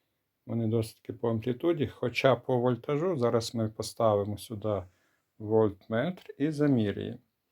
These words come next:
Так, в даний момент, щоб я вже не вертався, стоїть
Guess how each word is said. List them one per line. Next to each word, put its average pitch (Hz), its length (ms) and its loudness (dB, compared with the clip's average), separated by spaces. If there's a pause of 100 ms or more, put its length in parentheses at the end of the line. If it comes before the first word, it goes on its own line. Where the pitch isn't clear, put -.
(580)
Так, 113 320 0
в 110 40 -10
даний 170 320 2
момент, 135 420 2
щоб - 200 -12
я 131 180 2
вже 113 200 2
не 120 140 2
вертався, 113 720 2 (380)
стоїть 123 680 -2